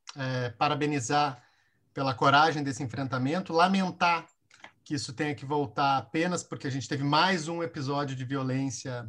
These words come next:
é, explicitado, lamentar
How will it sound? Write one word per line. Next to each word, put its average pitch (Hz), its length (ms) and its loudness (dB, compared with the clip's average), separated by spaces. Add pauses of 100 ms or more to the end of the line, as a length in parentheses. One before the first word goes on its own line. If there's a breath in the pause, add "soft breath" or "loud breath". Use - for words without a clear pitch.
(200)
é, 120 380 -8 (480)
explicitado, 147 840 0 (460 soft breath)
lamentar 170 760 2